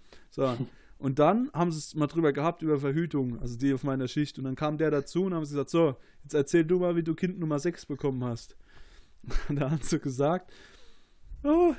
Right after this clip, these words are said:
ja, also meine Frau und ich, wir waren mit Verhütung, na ja, das war nie so unsers. Und dann <laughs> sind wir auf die Idee gekommen, dass, äh, wir dieses Coitus interruptus mal machen.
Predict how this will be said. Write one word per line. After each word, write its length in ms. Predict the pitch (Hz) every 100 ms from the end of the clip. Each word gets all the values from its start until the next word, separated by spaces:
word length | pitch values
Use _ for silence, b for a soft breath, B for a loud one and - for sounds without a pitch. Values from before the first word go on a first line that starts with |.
| -
ja, 300 | 294 302 320 - - b b b b -
also 180 | 233
meine 300 | 277 285 294
Frau 300 | 262 - 269
und 100 | 285 294
ich, 300 | 285 330 269
wir 160 | 247
waren 200 | 277 285
mit 140 | 277 -
Verhütung, 560 | 277 233 285 285 320 302
na 140 | 262
ja, 280 | 254 254 339
das 240 | 311 269
war 180 | 277 269
nie 240 | 262 277 320
so 120 | 311
unsers. 840 | 285 247 269 277 330 370 381 - - - -
Und 160 | 254 254
dann 240 | 262 302 302 -
<laughs> 160 | 151 -
sind 200 | - 285
wir 60 |
auf 180 | 277 302
die 160 | - 247
Idee 320 | 240 302 302
gekommen, 460 | 302 285 294 330 381 403 - b b b -
dass, 320 | 262 269 -
äh, 300 | - 269 285 269 b -
wir 100 | 247
dieses 440 | 285 277 269 -
Coitus 640 | - 285 294 285 - 330 339
interruptus 840 | 277 277 302 320 330 - 277 -
mal 220 | 226 220
machen. 500 | 220 220 214 226 220